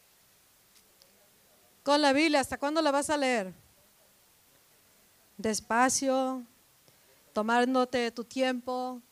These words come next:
Amén. Él vale la pena, hermanos. Vale la pena esperar. Nos hacen esperar en todas las tiendas, en los,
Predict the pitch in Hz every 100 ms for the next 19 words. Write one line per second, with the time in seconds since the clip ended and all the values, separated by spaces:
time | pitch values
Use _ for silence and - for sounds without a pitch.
0 | _ _ _ _ _ 202 226 294 277 -
1 | _ _ _ _ - 240 240 262 277 226
2 | - 240 247 214 190 185 160 160 - -
3 | _ _ _ _ _ _ _ - 214 254
4 | 277 226 - 240 254 - 185 180 214 196
5 | - _ _ _ _ _ _ - 220 262
6 | 262 285 240 - 220 247 247 254 240 202
7 | - 254 254 254 254 247 240 220 202 190